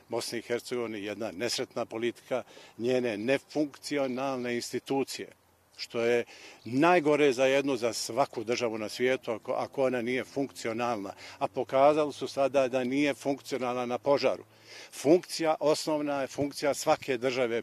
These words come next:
pa i ove Bosne i Hercegovine, prije svega bezbednosna funkcija.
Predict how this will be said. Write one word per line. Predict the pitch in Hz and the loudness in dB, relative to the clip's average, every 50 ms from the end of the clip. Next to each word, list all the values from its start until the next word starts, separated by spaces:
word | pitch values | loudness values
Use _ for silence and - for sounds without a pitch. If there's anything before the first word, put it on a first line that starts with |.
| - | -4
pa | - 117 117 | -2 -2 0
i | 117 131 | 2 2
ove | 139 135 120 123 113 | 2 2 2 0 0
Bosne | 101 120 120 - - 120 98 | 0 -2 -4 -4 -4 -8 -8
i | |
Hercegovine, | - - 135 131 - 151 127 139 139 127 131 131 120 - - - - - - - _ - | -4 -4 -4 -4 -4 -4 -4 -4 -4 -2 -4 -6 -6 -8 -14 -20 -20 -20 -20 -18 _ -2
prije | 135 156 165 160 | 2 2 2 2
svega | - - 139 143 143 139 135 | 2 0 0 2 2 2 0
bezbednosna | 117 104 127 120 104 104 139 147 139 139 123 - - 123 110 | -2 -2 -4 -4 0 2 2 2 2 2 -2 -4 -4 -6 -4
funkcija. | - 123 117 - - - - - | -4 -6 -6 -8 -10 -14 -14 -16